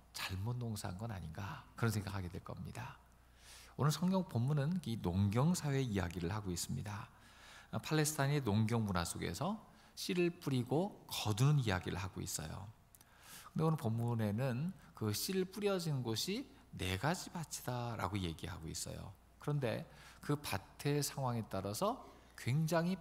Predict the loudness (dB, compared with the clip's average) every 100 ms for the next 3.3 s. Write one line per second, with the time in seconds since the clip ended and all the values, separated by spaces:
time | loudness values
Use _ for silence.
0 | -6 -6 -2 2 4 4 2 -2 -12 -20
1 | -10 -4 2 4 4 2 2 -2 -2 0
2 | 0 0 2 2 2 -4 -6 -6 -6 -8
3 | -8 -10